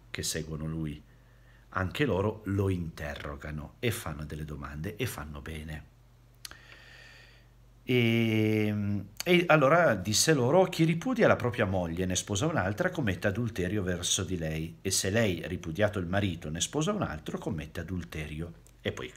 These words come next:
qui c'è un altro tema, ecco, che, eh, insomma, Gesù toglie questa cosa qui da una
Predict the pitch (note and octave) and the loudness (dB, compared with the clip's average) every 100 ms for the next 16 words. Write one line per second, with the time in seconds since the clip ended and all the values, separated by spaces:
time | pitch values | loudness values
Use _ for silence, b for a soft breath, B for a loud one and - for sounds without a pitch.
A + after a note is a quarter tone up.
0 | - - - - C2+ F#2+ A2 G2 G2 G2 | -20 -18 -10 -10 -6 -4 -2 -2 -2 -4
1 | E2+ F2 - D#2+ F#2 D#2+ B B B B | -4 -8 -8 -4 -4 -6 B B B B
2 | B G2 F#2+ F2+ F2 E2+ - F2+ E2 E2+ | B -4 0 0 0 -2 -4 -6 -6 -8
3 | - F2+ A#2+ A#2 A2+ A2+ G2 G2 G2 G#2 | -8 -4 -4 0 0 2 0 -2 -2 -2
4 | G2 F#2+ B2+ C3 A2 G2+ F#2 F2+ F2 | -2 -2 -4 4 4 4 -2 -2 -4